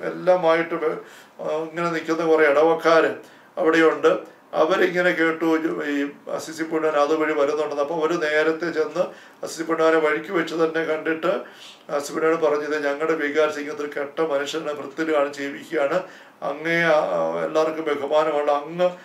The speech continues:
അവിടെ വന്നിട്ട് അച്ഛനോട് നല്ലപോലെ ഒന്ന് പറഞ്ഞു കൊടുക്കണം, നല്ലൊരു താക്കീത് കൊടുത്ത് ഇരുത്തി എടുക്കണം, ഒന്ന് വഴക്ക് പറഞ്ഞ് ശരിയാക്കണം" എന്ന് പറഞ്ഞുകൊണ്ട് ഇങ്ങനെ അച്ഛനെ പറ്റിയുള്ള ഈ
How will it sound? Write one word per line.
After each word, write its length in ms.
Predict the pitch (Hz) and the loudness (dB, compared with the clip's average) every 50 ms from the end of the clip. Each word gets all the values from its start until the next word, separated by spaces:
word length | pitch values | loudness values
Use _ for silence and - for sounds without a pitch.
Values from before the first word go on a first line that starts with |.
| - - - - | -20 -18 -8 -4
അവിടെ 200 | 147 151 165 165 | -2 0 2 2
വന്നിട്ട് 420 | 156 147 147 147 156 156 156 156 | 2 2 2 0 -2 -2 0 0
അച്ഛനോട് 520 | 156 147 143 139 - 156 160 156 156 151 | 0 0 0 0 -2 -2 -2 0 0 -2
നല്ലപോലെ 560 | 156 147 143 143 143 147 156 156 160 160 151 147 | -2 -4 -4 -6 -4 -4 -4 -2 0 0 0 0
ഒന്ന് 120 | 147 143 | -2 -2
പറഞ്ഞു 380 | - 151 139 139 143 160 160 143 | 0 0 0 0 0 -2 -2 -2
കൊടുക്കണം, 400 | 139 139 143 143 151 151 143 143 143 | -2 -2 -2 -4 -2 -4 -4 -4 -4
നല്ലൊരു 300 | 143 139 143 143 143 139 | -8 -8 -4 -4 -4 -4
താക്കീത് 400 | 135 147 139 139 143 - 151 147 | -2 -2 -2 -2 -2 -4 -6 -8
കൊടുത്ത് 280 | 143 135 135 135 - 156 | -8 -8 -10 -10 -10 -10
ഇരുത്തി 260 | 143 156 156 - 180 | -10 -10 -10 -8 -6
എടുക്കണം, 420 | 156 139 143 139 147 151 143 139 135 - - - - - | -6 -4 -4 -6 -4 -4 -4 -4 -4 -6 -14 -20 -20 -14
ഒന്ന് 200 | - - 165 139 | -8 -4 2 4
വഴക്ക് 360 | 139 143 147 156 165 156 196 190 170 151 | 4 4 4 2 0 -4 -6 -2 0 2
പറഞ്ഞ് 320 | 139 143 143 147 147 135 131 - - - - - - - | 2 2 0 -4 -6 -6 -8 -12 -20 -20 -20 -18 -6 -2
ശരിയാക്കണം" 1000 | 160 151 151 190 196 180 156 147 147 147 - 156 147 131 - - - - - - _ _ 160 | -2 -2 0 0 2 4 4 4 4 2 -2 -4 -4 -4 -6 -10 -18 -20 -20 -20 _ _ -6
എന്ന് 220 | 165 170 185 202 | -6 -2 0 2
പറഞ്ഞുകൊണ്ട് 520 | 185 185 170 165 165 170 175 175 170 165 165 | 4 4 4 4 2 0 -2 -2 -2 -2 -2
ഇങ്ങനെ 260 | 160 156 165 170 165 | -2 -2 -2 -2 -2
അച്ഛനെ 280 | 147 151 151 156 160 | -2 -2 0 0 0
പറ്റിയുള്ള 680 | 160 160 170 160 165 170 160 156 151 151 156 156 156 156 | 0 0 -2 -4 -2 0 2 2 2 4 4 4 4 4
ഈ 280 | 160 160 156 156 156 | 0 -4 -4 -6 -6